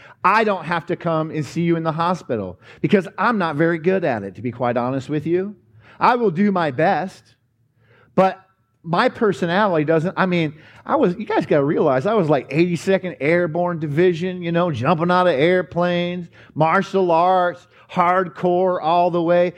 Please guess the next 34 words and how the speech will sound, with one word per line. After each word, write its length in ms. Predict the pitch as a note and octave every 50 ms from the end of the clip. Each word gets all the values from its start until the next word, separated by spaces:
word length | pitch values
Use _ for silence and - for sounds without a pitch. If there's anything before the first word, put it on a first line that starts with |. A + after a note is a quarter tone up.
| - -
If 160 | A#2+ C3+ -
I 160 | E3+ G3+ D#4 C#4
come 240 | - B3 G3 F3
into 180 | E3 D#3+ D3+ C#3+
your 140 | C#3+ D3 C3+
hospital 440 | D3+ D3 C#3+ C3 - - D3 C#3 C3+
room, 240 | C3+ D3 D3 D3
I'm 140 | C#3+ D3 G3
gonna 140 | G3 E3+ D3+
say, 380 | - - D3 B2+ A2+ A2+ A2+ - _ _ _ _ _ - - - _ -
"What, 340 | A4+ A#4 - - _ -
broke 280 | - - C3+ G3 G#3+ -
leg? 480 | D3+ E3 G#3 B3 C#4 D#4+ - - - - _ _ _ _
So 260 | - - - G4 A4+
what? 360 | F#4 E4 G4 A4 F4+ - -
Get 120 | C3 G#3 E4+
out 100 | F#4 F#4+
of 60 | F#4
that 180 | F#4+ F#4 A#3 A3
bed. 200 | E4 F4 D#4+ -
Come 140 | A3 D4
on, 140 | D#4 C#4 C4+
let's 120 | C4 A#3 -
go 120 | A#3+ G3+
for 140 | - G#3 F#3
a 40 | E3
walk." 340 | D3+ B2+ G2 - - - _ _ _ _ _ _ _ - - - _ - - _ - _ _ _ _ _ _ _ _ _ _ _ _ _ _ _ _ _ _ _
See, 240 | - - G3 G#3 G3+
because 340 | F3 G3+ - A3 F#3 E3+ F3
you 100 | A3 A3+
know 80 | G#3+
what 160 | A3+ A3 G#3
my 180 | G3 G3+ G#3+ G#3+
lowest 500 | G#3 G3 G#3 G#3+ G#3 G3+ F3 - - -